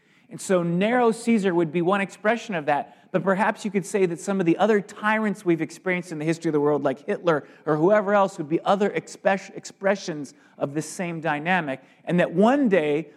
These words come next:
there will be the ultimate version of that, that, of course, will end up being defeated, but before will attempt to woo people into, into worship. And what God is doing is he's saying, "Look, people of God, you need to know that this is how history works,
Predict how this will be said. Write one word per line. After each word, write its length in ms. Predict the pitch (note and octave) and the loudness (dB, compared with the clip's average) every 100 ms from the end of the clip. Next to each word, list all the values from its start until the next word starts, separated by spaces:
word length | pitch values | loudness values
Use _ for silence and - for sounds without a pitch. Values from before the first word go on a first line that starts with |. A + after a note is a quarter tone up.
| - | -2
there 140 | E3 E3 | 2 4
will 260 | G3 A3+ | 6 4
be 420 | F3+ F#3+ F3 E3 - - | 2 2 2 0 -6 0
the 140 | D3+ | 2
ultimate 460 | E3+ A3+ A3+ F#3+ D3+ | 4 2 2 -2 -2
version 480 | B2+ D3 C3+ C#3 B2 | 2 0 2 -4 -6
of 160 | A2+ | -6
that, 400 | A#2+ A#2 A#2 - _ _ _ - | -6 -6 -6 -10 _ _ _ -2
that, 140 | C#3 | -2
of 100 | C3 | -2
course, 300 | - D3 - | -2 -2 0
will 180 | C#3+ - | -4 -2
end 200 | D#3+ E3 | -2 2
up 140 | D#3 B2 | 2 2
being 200 | D3 C3+ | -2 -2
defeated, 600 | B2+ - F#3+ C#3 A#2+ G#2+ _ _ _ _ | -8 -10 -6 -4 -6 -8 _ _ _ _
but 140 | B2+ | -12
before 640 | C3 B2+ - F3+ D3 C3 B2 - _ | -8 -8 -2 2 4 2 -2 -10 _
will 160 | C3+ C#3 | 0 0
attempt 800 | C3+ - - A3+ D#3 B2 - - _ _ _ - | 0 -6 -2 0 0 -4 -14 -20 _ _ _ -2
to 120 | D3+ | 0
woo 420 | B2+ C3 F3+ A3 | 0 4 6 6
people 420 | A3+ G#3 F#3+ F#3 E3+ | 4 0 0 2 0
into, 640 | D#3 D3 - D3 C#3 C3 - _ _ - | -2 -6 -4 0 0 0 -6 _ _ -8
into 320 | D3 C#3+ C#3+ | -6 -4 -4
worship. 500 | B2+ C3+ C3 A#2+ G2+ - | 0 -2 -2 -8 -8 -4
And 140 | D#3+ | 2
what 200 | F#3+ E3 | 2 4
God 280 | G3+ A#3 C4+ | 2 2 0
is 120 | G#3 | -2
doing 220 | G#3+ B3+ | 0 0
is 80 | F#3 | 0
he's 160 | F3 - | -4 -4
saying, 240 | G#3+ G3+ | -2 2
"Look, 180 | A3+ F3+ - _ _ - | 2 2 -10 _ _ 4
people 320 | B3+ A#3 A#3 | 4 6 2
of 140 | F3 | 4
God, 320 | G3+ G3 F#3+ | 4 4 2
you 100 | G3 | 4
need 180 | C4 C4 | 4 4
to 120 | A#3 G#3 | 4 4
know 440 | G3 G3+ B3+ C#4 | 6 6 6 4
that 220 | A3+ G3+ | 2 2
this 220 | C4 B3+ | 0 2
is 140 | A#3+ G#3 | -2 -2
how 280 | G#3+ A3 G#3 | 0 2 4
history 460 | A#3 A#3 - G#3+ | 0 0 -2 0
works, 440 | G3 A3 F#3+ - | 4 4 2 -4